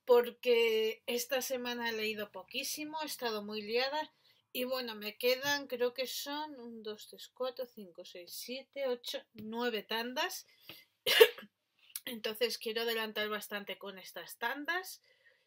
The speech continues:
eh, ver si acabo algún libro que a lo mejor me queden un par de tandas o tres y sean cortas.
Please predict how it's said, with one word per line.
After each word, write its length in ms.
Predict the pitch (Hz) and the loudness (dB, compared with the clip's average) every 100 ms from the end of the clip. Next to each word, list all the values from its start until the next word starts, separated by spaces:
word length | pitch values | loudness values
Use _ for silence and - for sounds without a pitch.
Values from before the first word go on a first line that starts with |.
| _ - | _ -2
eh, 360 | 214 202 196 190 | 0 2 0 -2
ver 140 | 202 | -6
si 160 | - 190 | -6 -8
acabo 320 | - 202 196 | -4 -4 -2
algún 260 | 180 190 | -4 -6
libro 300 | 185 190 180 | -8 -6 -6
que 60 | 180 | -6
a 20 | |
lo 100 | 175 | -6
mejor 260 | 170 - 180 | -8 -14 -14
me 140 | 180 | -12
queden 300 | 190 196 190 | -8 -6 -8
un 100 | 190 | -10
par 180 | 196 190 | -10 -8
de 120 | 190 | -8
tandas 440 | 185 185 185 180 185 | -6 -6 -6 -8 -8
o 80 | |
tres 360 | 185 202 196 - | -8 -6 -4 -6
y 40 | |
sean 400 | 196 190 165 151 | -8 -8 -8 -10
cortas. 520 | 156 233 247 320 311 | -6 -4 -2 -2 -4